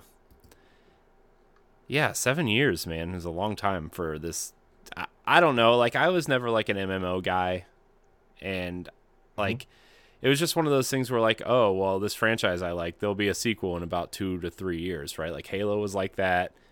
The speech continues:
Speaker 1: Gears was
Speaker 2: Mm-hmm.
Speaker 1: like that. Zelda is kinda like that. Like, I, I just was like, "Oh, well,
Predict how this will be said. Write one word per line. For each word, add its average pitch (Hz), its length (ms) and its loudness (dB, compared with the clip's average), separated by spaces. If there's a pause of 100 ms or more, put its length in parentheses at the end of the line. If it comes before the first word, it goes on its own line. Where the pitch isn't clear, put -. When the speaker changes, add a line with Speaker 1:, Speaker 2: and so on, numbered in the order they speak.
(220)
Speaker 1:
Gears 98 340 0
was 90 120 -2
Speaker 2:
Mm-hmm. 92 80 -6
Speaker 1:
like 85 200 -6
that. 85 360 -4 (1400)
Zelda 92 380 -4
is 90 180 -4
kinda 92 280 -2
like 85 240 -6
that. 82 300 -6
Like, 87 220 -8
I, 92 340 -2
I 92 120 -4
just 90 320 -4
was 85 160 -8
like, 85 200 -6
"Oh, 107 200 2
well, 87 340 -2